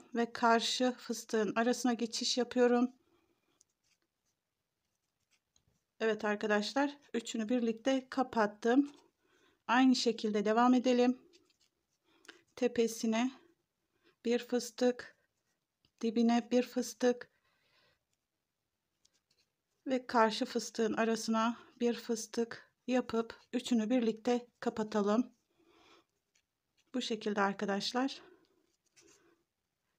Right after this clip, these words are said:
Bu şekilde sıra sonuna kadar tamamlayalım.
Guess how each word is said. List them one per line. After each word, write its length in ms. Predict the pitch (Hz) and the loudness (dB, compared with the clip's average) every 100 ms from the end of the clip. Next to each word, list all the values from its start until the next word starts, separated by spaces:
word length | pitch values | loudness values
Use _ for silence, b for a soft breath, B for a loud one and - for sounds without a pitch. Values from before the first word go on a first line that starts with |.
| _ _ | _ _
Bu 60 | 262 | -2
şekilde 440 | 254 220 233 233 | 0 0 0 0
sıra 260 | 254 262 247 | -2 0 -2
sonuna 400 | 254 214 208 208 | 0 0 0 0
kadar 420 | 254 247 240 240 | 0 4 4 4
tamamlayalım. 760 | 247 226 233 240 240 220 240 | 0 2 2 4 4 4 2